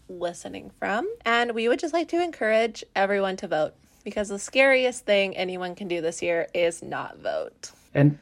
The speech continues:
Speaker 2: also, not just this election, and not just in the United States. If you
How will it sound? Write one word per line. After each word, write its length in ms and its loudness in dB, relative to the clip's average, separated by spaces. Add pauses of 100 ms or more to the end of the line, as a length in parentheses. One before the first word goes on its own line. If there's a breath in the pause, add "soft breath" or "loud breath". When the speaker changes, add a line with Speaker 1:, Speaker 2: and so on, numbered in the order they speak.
Speaker 2:
also, 480 6
not 340 2
just 280 2
this 160 2
election, 540 0 (120)
and 320 2
not 360 4
just 280 2
in 140 2
the 80 4
United 260 2
States. 340 2
If 280 2
you 360 6